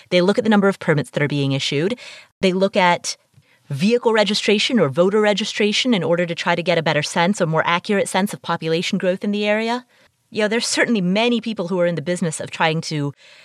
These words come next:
create these predictive models, but even the people who do this full time are often wrong. So I certainly would not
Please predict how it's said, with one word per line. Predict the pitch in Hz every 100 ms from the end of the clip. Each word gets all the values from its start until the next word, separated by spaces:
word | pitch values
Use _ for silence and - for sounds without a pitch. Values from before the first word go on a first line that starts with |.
| _ _
create | - - 196 208 220 165
these | 175
predictive | - - 165 180 - 151 139
models, | 165 254 131 127 156 - - _ _ _
but | 175 165 175 - _ _ _ _ _ -
even | 254 269 269
the | 202
people | 247 240 220
who | 196
do | 170 165 202
this | 180 -
full | - 143
time | 143 - 269 220 123 131 - _ _
are | 170 175
often | 185 202 147
wrong. | 135 175 151 - 185 - - _ _
So | - 214 185
I | 175 175
certainly | - - 294 247 190
would | 147 156
not | 160 165 180 -